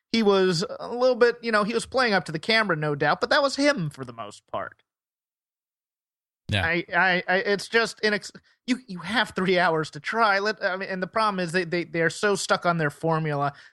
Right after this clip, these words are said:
Speaker 1: This is the formula people like. If we change it, people are gonna shut off the T V. See, bringing Hunter back to say, "Daddy's home."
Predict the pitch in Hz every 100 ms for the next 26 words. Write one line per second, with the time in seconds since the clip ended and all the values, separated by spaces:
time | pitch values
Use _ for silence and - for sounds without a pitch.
0 | - 175 180 190 196 196 190 190 185 196
1 | 180 180 165 156 160 151 151 - 180 180
2 | 175 160 _ - 170 170 165 165 - 170
3 | 165 165 165 160 170 165 151 143 143 _
4 | _ _ _ - 170 160 156 151 143 170
5 | 165 - 180 160 156 131 135 135 156 160
6 | 151 135 147 143 131 123 131 113 110